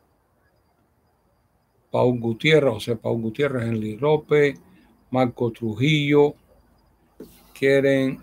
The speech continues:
desincentivar la compra entre más, eh, burocracia. Lógico, eh, ellos lo que quieren es poner eso, burocracia,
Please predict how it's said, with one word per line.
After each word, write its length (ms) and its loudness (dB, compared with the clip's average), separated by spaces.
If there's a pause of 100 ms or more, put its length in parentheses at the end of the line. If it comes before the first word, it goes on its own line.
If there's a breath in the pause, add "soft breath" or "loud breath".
desincentivar 1300 -8
la 300 -6
compra 580 -4 (480)
entre 640 -6
más, 440 -2
eh, 180 -4
burocracia. 840 2 (540)
Lógico, 560 4 (120)
eh, 300 -2
ellos 300 6
lo 100 8
que 140 6
quieren 220 4
es 80 4
poner 340 4
eso, 280 0
burocracia, 1000 0